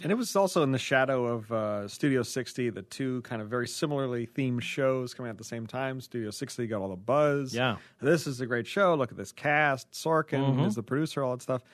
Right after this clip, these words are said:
Speaker 1: And, and look who eventually remained standing.
Speaker 2: Yeah, it was, you know, you never know until the end, right? You never know until, you just can't count 'em up because, uh,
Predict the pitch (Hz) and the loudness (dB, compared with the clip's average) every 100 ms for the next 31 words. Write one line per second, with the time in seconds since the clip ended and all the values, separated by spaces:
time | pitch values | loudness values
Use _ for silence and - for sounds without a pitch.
0 | - - - _ 135 123 - 131 135 147 | -20 -20 -20 _ -2 0 -2 -2 -2 0
1 | 160 147 143 156 - 147 139 135 147 - | 2 2 2 0 -2 -2 -2 -4 -6 -6
2 | 147 165 - 123 160 147 107 131 120 135 | -8 -8 -2 6 6 6 2 0 0 0
3 | 135 139 151 170 160 170 202 214 247 226 | 2 4 6 6 4 6 6 8 6 4
4 | 180 196 208 233 151 117 131 214 - _ | 4 4 4 4 4 4 6 4 -2 _
5 | - 139 143 175 180 196 170 131 135 143 | -2 2 4 4 4 4 0 -4 -4 -6
6 | - 180 165 165 175 185 214 131 131 139 | 0 0 2 2 4 6 4 4 0 2
7 | 131 131 135 | 4 6 6